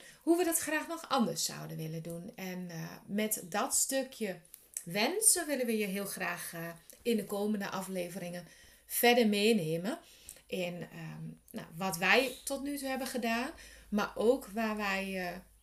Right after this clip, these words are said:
nou, waar wij onze lessen zitten en ook waar jij als creatief ondernemer, denk ik, ehm, je voordeel mee kan doen, je door kan laten inspireren misschien. Dat is het vooral het belangrijkste, hè? We willen graag tips geven, we willen graag onze ervaring delen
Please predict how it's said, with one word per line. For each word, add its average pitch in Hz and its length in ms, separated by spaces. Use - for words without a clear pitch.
nou, 165 160
waar - 140
wij - 160
onze 202 240
lessen 226 380
zitten 226 520
en 208 300
ook 208 220
waar 185 160
jij 190 300
als 226 200
creatief 202 600
ondernemer, 196 720
denk 208 260
ik, 202 200
ehm, 185 320
je 233 120
voordeel 208 420
mee 247 220
kan 226 220
doen, 214 340
je 190 100
door 175 200
kan 180 160
laten 175 280
inspireren 185 720
misschien. 208 520
Dat 202 120
is 202 60
het 190 120
vooral 202 300
het 185 100
belangrijkste, 180 600
hè? 262 100
We 294 120
willen 208 200
graag 165 340
tips 285 300
geven, 226 580
we - 80
willen 180 140
graag 165 220
onze - 180
ervaring 196 600
delen 202 580